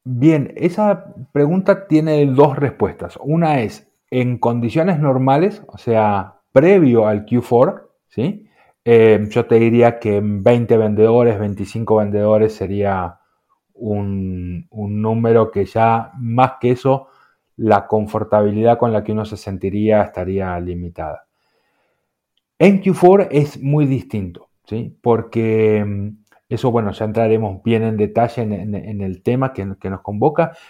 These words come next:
pero en Q four es muy, muy común encontrarnos que, no sé, un juguete estrella, em, a ver,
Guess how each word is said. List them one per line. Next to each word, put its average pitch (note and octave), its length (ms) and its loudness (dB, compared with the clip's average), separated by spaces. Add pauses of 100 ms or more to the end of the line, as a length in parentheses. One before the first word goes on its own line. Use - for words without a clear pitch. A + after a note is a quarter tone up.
(120)
pero A2 500 6
en A#2+ 160 -6
Q G#2 120 -10
four D3+ 220 2
es C3+ 100 0
muy, C3 480 0
muy A#2+ 380 -4
común B2 480 -2 (320)
encontrarnos A2+ 920 0
que, G#2 400 0 (320)
no A2 340 -6
sé, G#2 320 -8
un B2 260 -2
juguete B2+ 680 4
estrella, D3 640 0 (360)
em, G2+ 1080 2 (760)
a G#2 120 0
ver, G#2 340 0